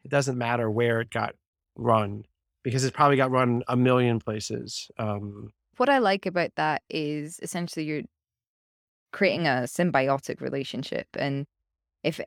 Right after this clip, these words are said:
Speaker 2: there's one message of people that come on this podcast,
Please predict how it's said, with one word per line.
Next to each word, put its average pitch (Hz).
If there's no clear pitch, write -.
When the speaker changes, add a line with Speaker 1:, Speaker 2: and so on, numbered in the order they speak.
Speaker 2:
there's 170
one 196
message 165
of 131
people 160
that -
come 151
on 139
this 139
podcast, 156